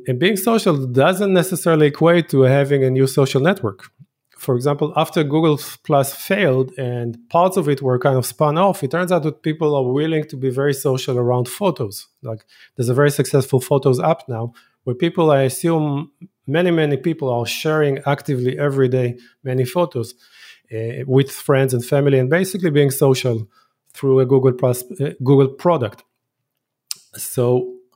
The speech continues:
there could have been other ideas that could have addressed the same goal. So, so that's my point.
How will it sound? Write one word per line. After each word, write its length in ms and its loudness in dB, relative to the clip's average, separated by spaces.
there 240 0
could 220 0
have 100 0
been 180 0
other 260 2
ideas 540 4
that 200 -10
could 160 -2
have 100 0
addressed 380 0
the 60 -2
same 640 -2
goal. 340 0
So, 240 -4
so 140 -6
that's 220 0
my 140 2
point. 420 0